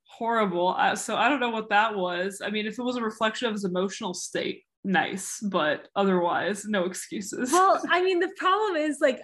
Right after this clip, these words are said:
Speaker 2: I feel like they were trying to make him like, "Oh, I'm sulking and brooding," but, like, he's dressed in all white and he's on a yacht drinking wine. So, like, how
Speaker 1: Yeah.
Speaker 2: sulky and brooding can you be?
Speaker 1: Yeah, exactly. You look like you're living a pretty good life there, dude.
Speaker 2: <laughs>
Speaker 1: Also, like, again, how do you afford that yacht?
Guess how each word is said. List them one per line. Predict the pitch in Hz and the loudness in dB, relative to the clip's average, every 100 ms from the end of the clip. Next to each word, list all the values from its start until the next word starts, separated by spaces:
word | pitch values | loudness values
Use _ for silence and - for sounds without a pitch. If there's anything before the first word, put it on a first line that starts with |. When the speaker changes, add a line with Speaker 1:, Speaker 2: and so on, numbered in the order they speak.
| - | -4
Speaker 2:
I | 254 | -4
feel | 262 339 | 0 0
like | 311 | 2
they | 285 | -2
were | 220 247 262 | 0 2 2
trying | 269 294 254 | 0 -2 -2
to | |
make | 240 233 226 | -4 -6 -6
him | 247 | -6
like, | 233 208 202 _ - | -2 -4 -6 _ -2
"Oh, | 226 | 0
I'm | 226 220 | 2 2
sulking | 226 - 220 220 277 233 | 0 -2 -2 -2 -2 -2
and | 220 | -4
brooding," | 196 226 247 277 | 0 0 0 -4
but, | 262 240 | -4 -2
like, | 240 233 | -2 2
he's | 302 226 | 0 0
dressed | 269 277 381 | -2 -2 -2
in | 311 | -2
all | 247 262 | 0 -2
white | 220 233 | -2 -2
and | 254 | -4
he's | 240 220 | -4 -2
on | 214 | 0
a | 214 | -2
yacht | 196 185 190 - | -2 -2 -2 -4
drinking | 226 202 214 | -10 -10 -10
wine. | 208 202 254 302 | -4 -2 0 -2
So, | 302 262 | 0 2
like, | 247 226 - | 4 2 2
how | 254 | 0
Speaker 1:
Yeah. | 220 233 214 185 | 4 6 6 6
Speaker 2:
sulky | 196 233 | 4 2
and | - | -8
brooding | - 233 220 220 | -4 0 0 0
can | - 247 | -2 -2
you | 240 | -2
be? | 220 269 | -4 -8
Speaker 1:
Yeah, | 254 226 247 | -4 2 4
exactly. | 240 - 269 247 226 | 4 4 2 2 -2
You | 240 | -2
look | 233 233 | -4 -4
like | 240 208 | -6 -2
you're | 220 | -2
living | 226 220 214 | -2 -2 -4
a | |
pretty | 214 220 | -6 -6
good | 185 202 | -2 0
life | 180 180 185 | 2 0 0
there, | 170 170 | -2 4
dude. | 208 175 | 4 6
Speaker 2:
<laughs> | - | 4
Speaker 1:
Also, | 202 208 427 208 | 4 2 2 4
like, | 196 190 | 2 2
again, | 208 185 180 | 0 2 2
how | 185 | 2
do | 196 | 2
you | 185 | -2
afford | 185 180 175 | -2 -6 -6
that | - | -6
yacht? | 185 196 | 0 0